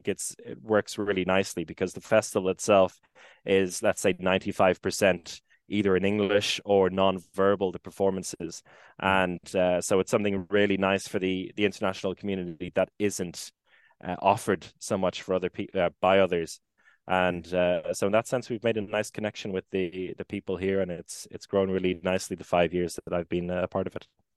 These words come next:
Speaker 2: So I'm guessing then that, uh, if the performances aren't gonna be in Swedish, well, then you don't really have much use for the Swedish language in your communication, so you can do everything through English then, yeah?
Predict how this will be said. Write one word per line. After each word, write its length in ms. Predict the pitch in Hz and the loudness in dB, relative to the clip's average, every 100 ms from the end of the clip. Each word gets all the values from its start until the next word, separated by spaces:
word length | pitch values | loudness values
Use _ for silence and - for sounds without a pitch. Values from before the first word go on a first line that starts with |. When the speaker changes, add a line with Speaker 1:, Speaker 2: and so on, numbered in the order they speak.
| _ - - - | _ -18 -18 -4
Speaker 2:
So 160 | 135 | 0
I'm 60 | 127 | 4
guessing 340 | 156 170 185 | 4 2 2
then 220 | 165 143 | 2 2
that, 220 | 127 117 - 127 | 2 0 0 0
uh, 220 | 120 113 | 2 2
if 120 | 131 110 | 0 -2
the 80 | |
performances 580 | 120 117 151 160 147 139 | -2 4 4 4 2 2
aren't 160 | 139 123 | 2 2
gonna 80 | 117 | 0
be 100 | 120 | -2
in 100 | 104 | 0
Swedish, 360 | 131 110 101 | 2 2 0
well, 100 | 113 | 0
then 140 | 123 123 | 0 2
you 100 | 123 | 2
don't 260 | 139 127 | 4 2
really 300 | 117 127 123 | 0 0 2
have 160 | 117 117 | -2 -2
much 180 | 120 - | -4 -2
use 200 | 117 - | -2 -2
for 80 | |
the 80 | 110 | -4
Swedish 340 | - 123 110 135 | -2 -2 0 0
language 320 | 127 123 110 | 2 2 0
in 60 | |
your 120 | 110 107 | -2 -2
communication, 680 | 117 120 113 139 127 117 98 | 0 0 2 4 4 2 -2
so 100 | 117 | 0
you 120 | 117 | 0
can 100 | 113 | 2
do 140 | 117 | 2
everything 320 | 117 117 127 | 2 0 -4
through 240 | 107 120 117 | -4 -2 0
English 260 | 127 110 | 2 0
then, 180 | - 104 - | -2 -6 -4
yeah? 200 | 117 | -2